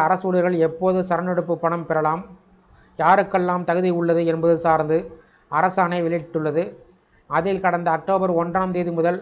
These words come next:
ஆண்டுக்கு பதினைந்து நாட்கள் வரை ஈட்டிய விடுப்பு சரண் செய்து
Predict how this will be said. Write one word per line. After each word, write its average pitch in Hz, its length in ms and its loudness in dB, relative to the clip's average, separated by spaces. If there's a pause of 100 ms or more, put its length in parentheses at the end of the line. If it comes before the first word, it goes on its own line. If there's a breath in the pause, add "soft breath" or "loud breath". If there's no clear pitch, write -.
(160)
ஆண்டுக்கு 180 460 -2 (180)
பதினைந்து 180 420 -2
நாட்கள் 170 380 -4
வரை 170 120 0 (120)
ஈட்டிய 185 320 -2
விடுப்பு 170 340 -2 (640 soft breath)
சரண் 185 300 0
செய்து 175 240 0